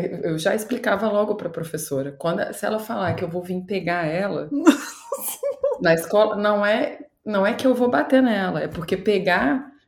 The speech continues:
Speaker 1: aí explicava o que que era
Speaker 2: Uhum.
Speaker 1: pegar, entendeu?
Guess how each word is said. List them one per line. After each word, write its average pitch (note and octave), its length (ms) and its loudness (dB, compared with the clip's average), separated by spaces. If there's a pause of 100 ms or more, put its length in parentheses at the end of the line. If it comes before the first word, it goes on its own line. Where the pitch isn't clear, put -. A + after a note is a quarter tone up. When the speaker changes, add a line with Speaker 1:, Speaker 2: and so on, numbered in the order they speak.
Speaker 1:
aí D#3 100 2
explicava F#3+ 460 -4
o - 20 -10
que - 100 -12
que - 120 0
era G#3+ 100 4
Speaker 2:
Uhum. A3+ 80 0
Speaker 1:
pegar, G#3+ 520 0 (720)
entendeu? F3+ 460 0